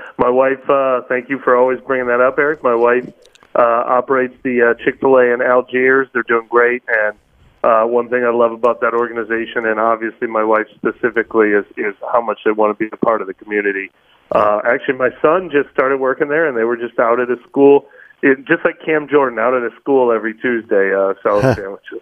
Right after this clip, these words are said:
Speaker 1: <laughs>
Speaker 2: That's beautiful. That's beautiful. Well, congratulations on, on, on the business, and congratulations on the growth of New Orleans dot football as well. Uh,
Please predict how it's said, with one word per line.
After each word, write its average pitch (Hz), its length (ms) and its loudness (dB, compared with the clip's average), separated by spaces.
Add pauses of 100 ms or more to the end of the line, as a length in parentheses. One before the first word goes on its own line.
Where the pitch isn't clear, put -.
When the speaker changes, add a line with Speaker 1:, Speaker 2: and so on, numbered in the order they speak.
(120)
Speaker 1:
<laughs> - 600 -2
Speaker 2:
That's - 260 -2
beautiful. 104 500 -8
That's 98 200 -8
beautiful. 85 400 -14 (400)
Well, 127 80 -2
congratulations 127 760 -4
on, 117 320 -6
on, 120 120 -6 (100)
on 117 80 -4
the 104 40 -6
business, 107 380 -4
and 107 100 -6
congratulations 147 640 0
on 117 120 -6
the 104 60 -8
growth 120 320 0
of 101 100 -10
New 110 100 -6
Orleans 113 220 -4
dot 107 120 -4
football 92 460 -6
as 85 180 -12
well. 92 260 -6 (480)
Uh, 135 200 2